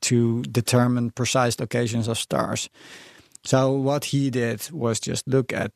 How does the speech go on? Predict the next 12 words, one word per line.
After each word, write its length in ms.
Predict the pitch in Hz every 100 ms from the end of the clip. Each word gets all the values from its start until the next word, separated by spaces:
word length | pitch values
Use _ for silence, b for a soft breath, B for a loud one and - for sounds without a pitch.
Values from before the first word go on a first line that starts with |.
| -
planets 380 | 127 117 113 120
and 220 | 123 117
look 160 | 117
at 100 | -
stars 440 | - - 120 123 117
in 80 | 127
the 60 |
sky 400 | 117 - 127 113
and 180 | 113 113
just 200 | 123 113 - 202 - _ _ _ -
very 260 | 131 127
detailedly, 680 | 120 131 127 123 127 123 117